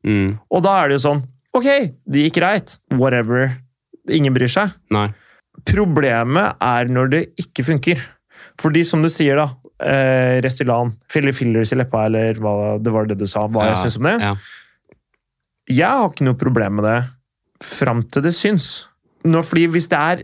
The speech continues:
Speaker 2: tydelig, så er det ikke så fint.
Speaker 1: For det er veldig mange i dag som begynner, de får seg en nebb. Altså, de,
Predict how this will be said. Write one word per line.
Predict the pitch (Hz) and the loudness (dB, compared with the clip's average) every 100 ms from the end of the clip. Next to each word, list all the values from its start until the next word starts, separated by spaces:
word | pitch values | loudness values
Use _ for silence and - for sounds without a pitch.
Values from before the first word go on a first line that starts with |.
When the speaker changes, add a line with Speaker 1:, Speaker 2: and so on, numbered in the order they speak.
| - _ _ | -10 _ _
Speaker 2:
tydelig, | - - 190 135 117 214 214 - _ _ - | -6 -2 2 2 2 2 0 -4 _ _ -10
så | - - - | -4 -2 0
er | 123 117 | 0 0
det | 123 | -2
ikke | 131 165 175 - _ | -2 0 0 -2 _
så | - - | -4 -2
fint. | - 269 202 - - | 0 2 0 -2 -8
Speaker 1:
For | - | -4
det | 113 113 | 0 0
er | |
veldig | 123 113 | 0 2
mange | 110 110 | 2 2
i | |
dag | 95 101 92 | 2 0 -2
som | 98 92 | -4 -6
begynner, | 95 87 | -4 -4
de | 90 | -4
får | - 101 | -4 -6
seg | - 85 | -4 -6
en | 87 87 90 | -4 -4 -2
nebb. | 92 104 90 - 82 - _ | -2 -4 -6 -14 -14 -14 _
Altså, | 92 92 85 | -10 -6 -6
de, | 92 90 87 87 | -4 -2 -2 -4